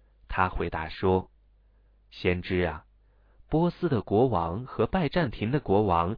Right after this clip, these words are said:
生活得非常奢侈，这是人人都知道的事实。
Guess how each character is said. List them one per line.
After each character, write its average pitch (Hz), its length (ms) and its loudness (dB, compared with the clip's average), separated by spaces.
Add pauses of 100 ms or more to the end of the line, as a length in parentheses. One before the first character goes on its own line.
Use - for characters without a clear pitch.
(160)
生 120 280 0
活 90 200 -2
得 90 100 0
非 170 360 -4
常 85 280 -6
奢 107 320 -2
侈， - 400 -8 (240)
这 98 160 4
是 90 420 0
人 120 300 0
人 104 220 -4
都 139 180 -2
知 156 260 -6
道 92 200 -6
的 90 100 -4
事 120 260 -4
实。 90 460 -6